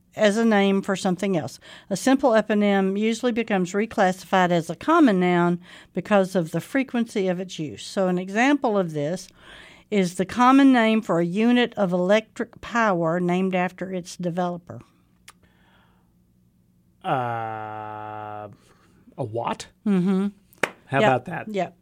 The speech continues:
Speaker 2: Yeah.
Speaker 1: And it, the, the developer is James Watt. Didn't we have somebody?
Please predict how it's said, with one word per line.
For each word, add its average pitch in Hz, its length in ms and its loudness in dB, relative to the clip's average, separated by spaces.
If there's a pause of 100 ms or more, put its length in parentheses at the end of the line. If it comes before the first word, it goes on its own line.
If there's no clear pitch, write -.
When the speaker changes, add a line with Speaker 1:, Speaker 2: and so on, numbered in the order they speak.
Speaker 2:
Yeah. 214 180 -4
Speaker 1:
And 202 80 -2
it, 190 260 -6
the, 196 100 -4
the 185 280 -8
developer 202 520 0
is 160 120 -4
James 185 480 -2
Watt. 151 280 -4
Didn't 320 280 -8
we 392 140 -2
have 277 220 -2
somebody? 240 640 -2